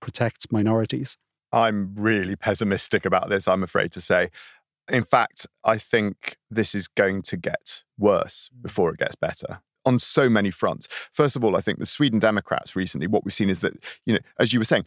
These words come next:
Speaker 2: they've been ramping up the rhetoric 'cause they see that it works for them. They also see that they, um, you know, with the, with the other, with the centre-right parties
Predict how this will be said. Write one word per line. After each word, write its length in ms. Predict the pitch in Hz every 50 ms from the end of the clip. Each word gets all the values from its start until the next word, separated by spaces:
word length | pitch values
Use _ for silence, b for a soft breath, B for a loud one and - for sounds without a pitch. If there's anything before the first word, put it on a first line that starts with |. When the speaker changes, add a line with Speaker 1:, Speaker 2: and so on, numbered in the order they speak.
| B B -
Speaker 2:
they've 100 | 147 143
been 280 | 156 151 139 127 120
ramping 420 | 127 135 143 139 123 - 123 110 104
up 140 | 117 - -
the 100 | - 107
rhetoric 420 | 76 - 107 - - - - - -
'cause 100 | 143 120
they 140 | 156 156 151
see 360 | - - - 180 180 165 156
that 160 | 139 156 143
it 120 | 139 -
works 340 | 107 139 139 120 - - -
for 120 | - - 85
them. 260 | - 50 50 - - B B B B B B B
They 140 | - 143 147
also 300 | 165 160 160 143 - 139
see 300 | 123 - - 139 127 117
that 200 | 104 101 110 - -
they, 520 | 110 120 120 120 113 113 110 107 107 92 - - -
um, 280 | 110 107 104 104 92 -
you 80 | 120 110
know, 100 | 101 95
with 220 | 95 101 92 -
the, 320 | 110 104 101 98 95 - - -
with 220 | - 104 92 78 -
the 200 | 101 98 92 - -
other, 420 | 123 139 117 123 110 95 87 - - - _
with 140 | - 110 101
the 80 | 101 104
centre-right 640 | - - 160 156 151 - 131 117 107 101 92 82 -
parties 440 | 98 90 85 85 - - - -